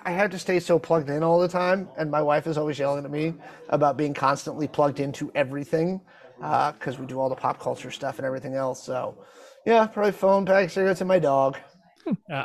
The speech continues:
Speaker 2: my, mine has changed a little bit over time. I would say right now mine would be three different pairs of glasses because I constantly lose my glasses. So I have, like, I have, like, six pairs of reading glasses. I have two pair of,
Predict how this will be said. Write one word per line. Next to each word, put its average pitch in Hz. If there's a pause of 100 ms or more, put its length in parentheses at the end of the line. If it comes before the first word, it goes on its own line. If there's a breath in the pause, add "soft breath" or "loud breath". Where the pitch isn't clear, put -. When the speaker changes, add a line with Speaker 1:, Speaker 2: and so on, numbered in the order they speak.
(100)
Speaker 2:
my, 180
mine 254
has 269
changed 214
a 185
little 175
bit 175
over 160
time. 165
I 165
would 165
say 202
right 175
now 156
mine 151
would 151
be 147
three 170
different 151
pairs 143
of 117
glasses - (400)
because 131
I 123
constantly 190
lose 190
my 143
glasses. 127
So 147
I 139
have, 131
like, 123
I 127
have, 147
like, 143
six -
pairs 175
of 135
reading 147
glasses. 127
I 127
have 123
two 208
pair 175
of, 117